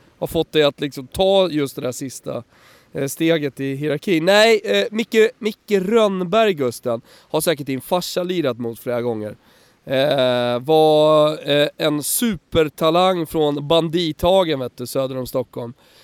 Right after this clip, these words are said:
Och, eh, ja, men gick som många gjorde på den tiden via Älvsjö A I K:s, eh, organisation. Älvsjö A I K var ju kända för att ligga precis bakom,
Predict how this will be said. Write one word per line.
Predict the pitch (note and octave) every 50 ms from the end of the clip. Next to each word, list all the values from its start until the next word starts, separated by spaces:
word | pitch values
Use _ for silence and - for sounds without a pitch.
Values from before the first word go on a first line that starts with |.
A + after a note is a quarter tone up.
| _ _ _ _ _
Och, | - C#3+ C#3+ D3 C#3+ - _ _ _ -
eh, | E3 E3 D#3+ D#3 D#3 D3+ D3 C#3+ C#3+ C#3 C#3 C#3 C#3 C3+ C#3 C3+ C3+ C#3 D3+
ja, | E3 F3+ F#3+
men | G3+ G3+ F#3
gick | F3 A3 C4 A#3+ - -
som | - G#3+ G3 G3
många | G3+ A3+ B3+ A#3+ G#3+ G3 G3+ G#3+ A#3+ A#3
gjorde | A3 G3+ A3+ G#3 F#3 F#3 F#3 B3 A#3+
på | - F#3+
den | D3+ D3 C#3 C3
tiden | - C3+ C#3 C3+ C3 C#3 C3+ C#3
via | E3+ F#3+ D#3+ D3+ D#3 D3+
Älvsjö | - E3 D#3 D3+ C#3+ - - E3+ E3
A | F#3+ G3+ F#3+ D#3+ D3+
I | D3 C#3
K:s, | - - G#3 G3+ G3 F3 - - -
eh, | E3+ D#3 D3+ D3+ D3 D3+
organisation. | D#3+ D#3+ D3 D#3 D3 D3 C#3 - D3 - D3+ C#3 C3+ C3 C3+
Älvsjö | D3+ E3 D#3+ D#3 D3 F#3+
A | F#3 E3+
I | E3
K | D3+ G3 G3
var | F#3+ G3
ju | F3 D#3
kända | - F3 D#3 D3 C#3+ C3+
för | - C#3+
att | C#3 B2+
ligga | D3 D3+ C#3 C3 D#3+ D#3+
precis | A2+ B2+ C3 C3 A#2+
bakom, | B2+ D3+ D3 C#3 C3 A2+ - - C#3+ C3 A#2+